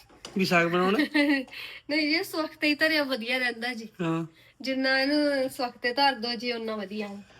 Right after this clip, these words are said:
Speaker 2: ਹੁਣ ਬਣ ਗਿਆ ਜੀ। ਹੁਣ ਮੇਰੇ ਕੋਲ ਹਰੀਆਂ ਮਿਰਚਾਂ ਨਹੀਂ ਸੀਗੀਆਂ, ਉਹ ਖਤਮ ਹੋਈਆਂ ਹੋਈਆਂ ਸੀਗੀਆਂ, ਉਹਦੇ ਬਿਨਾਂ ਜੀ ਖੜੀ ਆ ਮੈਂ। ਮੈਨੂੰ ਹਰੀਆਂ ਮਿਰਚਾਂ ਲਿਆ ਦਿਓ ਜੀ।
Speaker 1: ਹਰੀ ਮਿਰਚ, ਅਦਰਕ ਹੈ?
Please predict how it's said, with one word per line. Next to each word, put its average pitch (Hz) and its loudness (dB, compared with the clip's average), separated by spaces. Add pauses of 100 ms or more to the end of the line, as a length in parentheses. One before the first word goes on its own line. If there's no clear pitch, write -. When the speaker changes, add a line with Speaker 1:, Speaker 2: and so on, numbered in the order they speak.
(400)
Speaker 2:
ਹੁਣ 254 0
ਬਣ 240 0
ਗਿਆ 226 -2
ਜੀ। 214 -6
ਹੁਣ 247 -4
ਮੇਰੇ 247 0
ਕੋਲ 247 -4
ਹਰੀਆਂ 233 -4
ਮਿਰਚਾਂ 233 -6
ਨਹੀਂ 247 -6
ਸੀਗੀਆਂ, 262 -8 (460)
ਉਹ 226 -8
ਖਤਮ 226 -8
ਹੋਈਆਂ 220 -6
ਹੋਈਆਂ 214 -6
ਸੀਗੀਆਂ, 202 -10
ਉਹਦੇ 220 -6
ਬਿਨਾਂ 247 -4
ਜੀ 220 -8
ਖੜੀ 202 -12
ਆ 196 -10
ਮੈਂ। 185 -16 (220)
ਮੈਨੂੰ 226 -6
ਹਰੀਆਂ 208 -8
ਮਿਰਚਾਂ 214 -8
ਲਿਆ 202 -6
ਦਿਓ 156 -14
ਜੀ। - -10 (120)
Speaker 1:
ਹਰੀ 165 4
ਮਿਰਚ, 185 4
ਅਦਰਕ 160 0
ਹੈ? 180 0